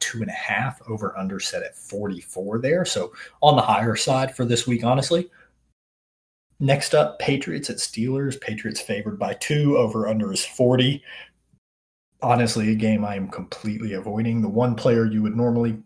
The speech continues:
maybe be interested in would be Najee Harris.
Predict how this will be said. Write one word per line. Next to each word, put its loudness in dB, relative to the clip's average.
maybe 0
be -2
interested -4
in -2
would -4
be -10
Najee -8
Harris. -2